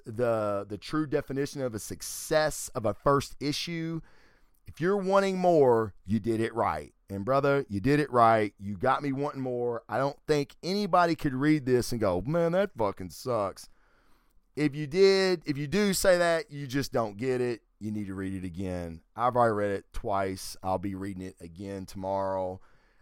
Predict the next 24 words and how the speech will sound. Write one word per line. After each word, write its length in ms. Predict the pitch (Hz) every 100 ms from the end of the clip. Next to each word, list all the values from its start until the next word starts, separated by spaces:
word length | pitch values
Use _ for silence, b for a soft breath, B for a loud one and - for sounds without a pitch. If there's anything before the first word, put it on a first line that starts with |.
| -
I'm 240 | 110 113 107
gonna 300 | 131 127 123
get 340 | 98 123 -
more 400 | 120 117 113 110
each 240 | 101 -
time 180 | - 104
I 40 | 95
read 240 | 95 95
it, 160 | 90 -
which 280 | 110 104 -
is 100 | 92
something 400 | - 127 127 117
you 80 | 98
don't 240 | 107 98
get 140 | 101
to 80 | -
say 180 | - 101
a 80 | 92
lot 220 | 87 87
in 60 | 87
a 60 |
comic 400 | - 92 87 76
book. 240 | 85 78 -
So, 420 | - 131 92